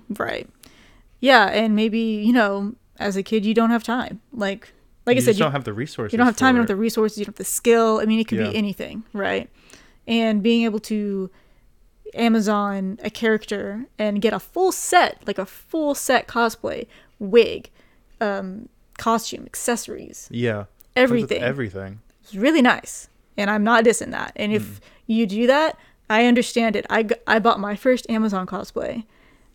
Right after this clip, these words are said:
Speaker 1: um, for our last convention, the User, um, yeah, Userhara. And I put it on, and I was like, "I didn't have to do anything for this except for spend my money and s-, and style the wig." But, like,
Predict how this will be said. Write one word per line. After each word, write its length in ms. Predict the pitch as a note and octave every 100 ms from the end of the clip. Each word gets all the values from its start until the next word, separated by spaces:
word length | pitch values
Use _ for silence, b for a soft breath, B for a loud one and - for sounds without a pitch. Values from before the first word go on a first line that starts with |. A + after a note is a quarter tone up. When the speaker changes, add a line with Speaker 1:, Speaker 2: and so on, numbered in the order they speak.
| _
Speaker 1:
um, 220 | A3 G#3+
for 140 | G3+ G#3+
our 100 | G#3+
last 300 | G3+ G#3 -
convention, 720 | G#3+ F#3+ G3 F#3 - - G#3+ - A3
the 120 | G3+
User, 560 | G#3 G3 G3 F#3+ G3 - - -
um, 340 | F#3+ F#3 F#3 -
yeah, 160 | G3+
Userhara. 720 | G3 A3 G3 F#3 G3 G3+ G#3+ - b b b b b _
And 400 | B3 A#3+ A3 G3+ - _ _ _ _
I 100 | A#3
put 220 | A#3 D4
it 80 | C#4+
on, 360 | G3+ A3 C#4 F4+ _ _ _ _ _ -
and 100 | A3+
I 80 | B3
was 140 | B3+
like, 260 | C4 - - -
"I 100 | A#3+
didn't 160 | C4+ B3+
have 160 | A#3+
to 80 | C4
do 200 | F#3+ G#3+ -
anything 380 | G3 F#3+ F#3 -
for 100 | -
this 340 | - - - - _ _ _ _ _
except 260 | A3 A#3+ A3
for 80 |
spend 300 | G#3 - G#3+
my 140 | F#3 F#3+
money 360 | - - A#3+ - _ _ _ _ _ _ -
and 80 | G#3
s-, 160 | - -
and 160 | A#3+ A3+
style 200 | - -
the 80 |
wig." 220 | F#3 - -
But, 160 | G#3+ B3+
like, 280 | A3 -